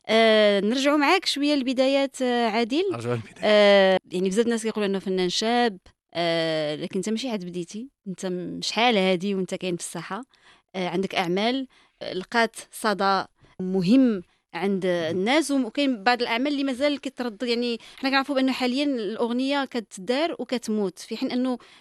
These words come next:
Speaker 1: عندك واحد الأغنية اللي ما بغاتش تموت.
Speaker 2: هذيك أغنية عزيزة عليك أنت.
Speaker 1: <laughs> ما بغاتش تموت.
Speaker 2: <laughs>
Speaker 1: آه،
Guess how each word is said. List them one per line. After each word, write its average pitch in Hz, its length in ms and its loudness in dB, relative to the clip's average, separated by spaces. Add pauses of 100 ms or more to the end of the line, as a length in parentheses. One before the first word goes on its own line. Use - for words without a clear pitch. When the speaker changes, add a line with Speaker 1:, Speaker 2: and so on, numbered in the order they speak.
(120)
Speaker 1:
عندك 233 280 -4
واحد 247 120 -4
الأغنية 233 300 -2
اللي 254 140 -4
ما 233 300 -2
بغاتش 220 400 -4
تموت. 202 180 -2
Speaker 2:
هذيك 170 160 -2
أغنية 156 180 0
عزيزة 131 300 0
عليك 123 200 -4
أنت. 123 160 -8
Speaker 1:
<laughs> 131 60 4
ما 359 80 8
بغاتش 339 280 4
تموت. 294 280 4
Speaker 2:
<laughs> 240 100 -2
Speaker 1:
آه، 240 40 0